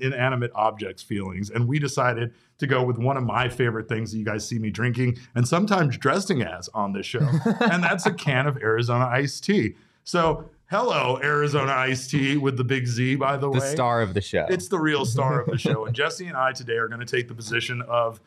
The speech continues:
Speaker 1: of arguing for and against this can of Arizona iced tea's worth.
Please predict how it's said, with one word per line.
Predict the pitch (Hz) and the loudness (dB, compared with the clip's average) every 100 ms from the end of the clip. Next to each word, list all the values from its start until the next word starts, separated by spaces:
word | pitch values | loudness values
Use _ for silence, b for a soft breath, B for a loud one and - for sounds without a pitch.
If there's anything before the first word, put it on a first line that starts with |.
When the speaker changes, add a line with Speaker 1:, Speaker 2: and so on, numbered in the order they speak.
| b b | b b
Speaker 1:
of | - 135 | -4 0
arguing | 147 165 170 170 170 160 165 B - | 2 2 2 2 2 -2 -8 B -8
for | - 196 214 185 | 0 2 2 2
and | 175 | 2
against | 151 139 139 - - _ - | 2 2 0 -6 -14 _ -2
this | 135 135 | 0 0
can | 151 147 147 | 2 4 4
of | 131 | 4
Arizona | 127 131 131 123 | 4 4 2 0
iced | 113 113 - | 0 -2 -4
tea's | 127 113 107 | -4 -2 -2
worth. | 107 101 92 | -4 -4 -4